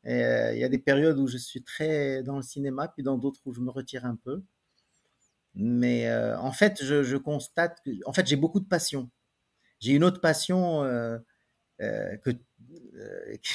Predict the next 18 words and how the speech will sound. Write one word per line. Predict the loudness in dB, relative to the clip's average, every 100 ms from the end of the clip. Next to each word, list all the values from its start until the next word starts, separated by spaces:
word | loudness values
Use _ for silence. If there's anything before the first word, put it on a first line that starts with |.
| -8 -12 -10
<laughs> | -10 -10 _ -20 -20 -18 -20 _
qui | 6 8
étonne | 10 8 8
beaucoup | 4 4
de | 2
gens | 4 6
à | 6
mon | 6 4 4
âge, | 4 4 -2 -12 -18
c'est | 0 4
le | 4
foot. | 4 -2 -4 -6 -10
Je | -10
suis | -8 -4
excessivement | 0 -2 -2 -2 -4 -4 -6 -4 -2
passionné | -4 -4 -2 -2
de | -2
foot. | -8 -10 -12